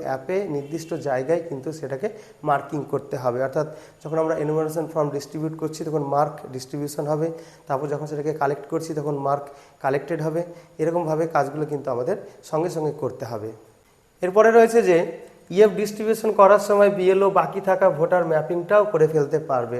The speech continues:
অর্থাৎ আমরা তো ম্যানুয়াল ম্যাপিং যেটা করেছি, তারপরে বিএলও অ্যাপে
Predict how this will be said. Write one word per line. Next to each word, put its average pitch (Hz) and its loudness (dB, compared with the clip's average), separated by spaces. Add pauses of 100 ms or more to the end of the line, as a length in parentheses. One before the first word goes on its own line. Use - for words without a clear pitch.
অর্থাৎ 139 -2
আমরা 170 4
তো 175 0 (400)
ম্যানুয়াল 170 2
ম্যাপিং 165 0
যেটা 156 -2 (140)
করেছি, 175 -2 (460)
তারপরে 151 0
বিএলও 160 2
অ্যাপে 151 4